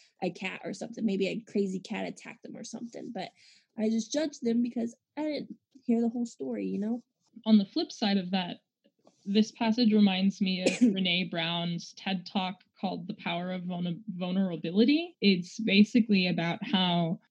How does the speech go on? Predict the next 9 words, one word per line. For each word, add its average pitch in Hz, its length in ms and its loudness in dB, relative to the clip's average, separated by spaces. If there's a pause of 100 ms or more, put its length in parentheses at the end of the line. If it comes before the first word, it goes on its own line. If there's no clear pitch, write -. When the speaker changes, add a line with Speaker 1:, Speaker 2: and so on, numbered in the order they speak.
(140)
Speaker 2:
when 196 720 6 (220)
people 202 840 4
are 180 280 -8
able 185 340 -4
to 190 140 -2
make 165 320 -4
themselves 180 800 -6
more 165 300 0
vulnerable, 202 840 2